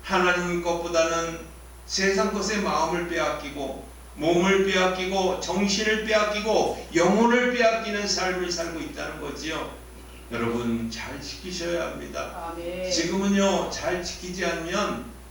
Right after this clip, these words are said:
Speaker 1: 빼앗기는 시대예요. 시골 사람들이 그런 이야기를 한다잖아요. 서울에 올라가면,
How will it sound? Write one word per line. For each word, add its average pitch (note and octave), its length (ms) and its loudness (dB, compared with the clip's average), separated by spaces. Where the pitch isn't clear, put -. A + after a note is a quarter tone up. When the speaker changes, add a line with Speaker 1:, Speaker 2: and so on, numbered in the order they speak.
Speaker 1:
빼앗기는 A#3 680 -2
시대예요. F#3+ 680 -6
시골 G3 320 0
사람들이 F#3+ 640 2
그런 F3 240 0
이야기를 E3 400 0
한다잖아요. D3 720 -4
서울에 G3 400 0
올라가면, E3 800 2